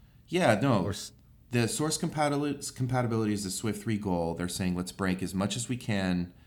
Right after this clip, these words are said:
Speaker 1: all now." It's like, you know, basically just go through this migration of source code one more time. And then going forward, what we should see, I think, are additions to the language that won't break your existing code.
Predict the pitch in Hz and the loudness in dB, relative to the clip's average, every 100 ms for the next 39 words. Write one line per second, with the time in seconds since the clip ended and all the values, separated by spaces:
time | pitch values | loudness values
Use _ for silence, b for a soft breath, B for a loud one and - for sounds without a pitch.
0 | B B B - 98 107 120 113 95 87 | B B B 0 4 4 4 2 2 2
1 | 80 80 80 - - 82 - - - 95 | 0 -4 -8 -12 -6 -6 -8 -20 -10 -6
2 | 73 80 92 98 92 90 85 82 85 - | -4 -2 -2 -4 -4 -4 -4 -6 -10 -10
3 | - 95 101 117 104 92 - 101 87 85 | -4 -2 -2 -2 -2 -2 -4 -4 -2 -2
4 | 95 90 92 101 90 85 - - 92 85 | 0 0 0 0 -2 -2 -6 -6 -6 -6
5 | - 85 80 90 104 110 113 87 80 80 | -6 -6 -4 -2 0 -2 -2 -4 -4 -8
6 | 82 B B B B B 90 92 110 123 | -12 B B B B B -2 0 0 0
7 | 120 110 98 92 90 90 B B B B | 0 0 2 2 -2 -4 B B B B
8 | 104 113 - 156 135 - 117 107 101 - | 0 0 0 -2 -2 -2 0 2 0 2
9 | 120 123 107 92 - - 95 95 - 92 | 2 2 0 0 -6 -4 0 0 0 -2
10 | 110 117 127 120 - 98 95 90 90 87 | 0 0 0 0 -2 -2 0 0 0 0
11 | 82 82 - 82 73 90 95 101 101 87 | -4 -6 -6 -6 -4 -2 -2 -2 -2 -4
12 | - 82 78 85 78 78 71 - 101 123 | -4 -8 -8 -8 -10 -10 -12 -6 -4 -4